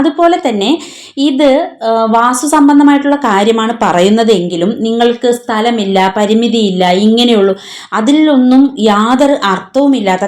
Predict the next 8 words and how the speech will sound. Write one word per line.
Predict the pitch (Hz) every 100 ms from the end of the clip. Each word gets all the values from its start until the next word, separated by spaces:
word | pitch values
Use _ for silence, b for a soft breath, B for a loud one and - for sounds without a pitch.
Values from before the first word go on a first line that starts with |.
| 196
കാര്യമാണ്. | 170 170 170 160 160 170
നമുക്ക് | 190 202 262 208
ഉള്ള | 202 220 269
പരിമിതിക്കുള്ളിൽ | 247 202 208 196 208 240 196 214 226
വെച്ച് | 214 - 208 220
ചെയ്യേണ്ട | 208 185 190 196 202 - 185
വാസ്തു | 214 294 285
സംബന്ധമായിട്ടുള്ള | 269 277 277 285 294 302 285 226